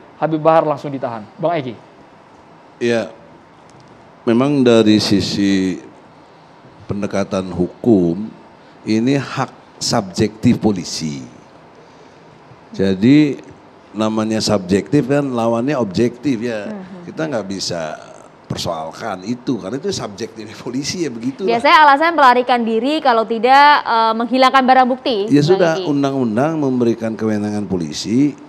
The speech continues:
Speaker 2: itu hak subjektif.
Speaker 3: Hmm.
Speaker 2: Nah kita, saya sebagai lawyer dibebani untuk objektif.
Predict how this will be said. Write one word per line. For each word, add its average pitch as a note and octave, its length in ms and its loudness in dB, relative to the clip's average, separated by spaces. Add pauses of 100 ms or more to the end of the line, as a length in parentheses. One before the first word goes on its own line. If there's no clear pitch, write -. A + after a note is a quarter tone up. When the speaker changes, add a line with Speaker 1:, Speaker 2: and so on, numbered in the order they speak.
(100)
Speaker 2:
itu C3+ 200 -4
hak - 280 -10
subjektif. E2+ 720 -10 (160)
Speaker 3:
Hmm. F3+ 240 -20 (280)
Speaker 2:
Nah - 120 -8
kita, A2 560 2
saya B2 200 -2
sebagai A#2 280 -6
lawyer G2 560 -6 (560)
dibebani A2 800 -2
untuk G2 320 -4
objektif. A2 720 -2